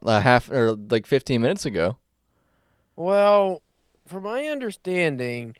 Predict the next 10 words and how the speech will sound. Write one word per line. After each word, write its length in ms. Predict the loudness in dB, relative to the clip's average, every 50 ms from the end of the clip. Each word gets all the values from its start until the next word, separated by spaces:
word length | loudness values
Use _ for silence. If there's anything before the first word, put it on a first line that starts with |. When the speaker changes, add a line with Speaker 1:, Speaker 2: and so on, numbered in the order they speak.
| _ _ _ _ _
Speaker 2:
you 300 | -16 -10 -8 -8 -8 -8
can't 580 | _ -16 -18 -12 -8 -4 -2 -2 -2 -4 -6
use 400 | -8 -6 -4 -2 -2 -2 -2 -4
the 220 | -6 -4 -2 -2 0
word 280 | 2 2 2 2 0
midget 580 | -2 -4 -2 0 0 0 0 0 -2 -2 -2 -2
because 320 | -8 -6 -2 -2 -2 -2
it's 180 | -2 -8 -8 -8
a 80 | -10
slur, 680 | -10 -10 -12 -10 -4 2 4 6 6 6 4 2 -2 -4